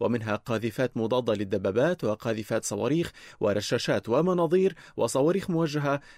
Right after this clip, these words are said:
نحو الأراضي الإسرائيلية. وسط هذه الأجواء، أنهى الجيش الإسرائيلي بناء الجدار الإسمنتي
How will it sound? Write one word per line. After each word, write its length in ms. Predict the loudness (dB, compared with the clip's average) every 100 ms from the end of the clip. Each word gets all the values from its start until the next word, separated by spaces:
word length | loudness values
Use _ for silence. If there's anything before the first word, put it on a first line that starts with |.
| -6
نحو 300 | -4 0 0
الأراضي 440 | 2 0 0 0
الإسرائيلية. 840 | 0 -2 -2 -2 -4 -8 -8 -8 -8 _ -20 -12 -4
وسط 160 | 0
هذه 280 | 2 2 0
الأجواء، 500 | 0 0 2 2 2
أنهى 240 | 0 0 -2
الجيش 340 | 0 -2 -2
الإسرائيلي 560 | -4 -4 0 0 0 0
بناء 300 | 0 0 -2
الجدار 340 | -2 -2 -2
الإسمنتي 640 | -2 -4 -4 -4 -2 -4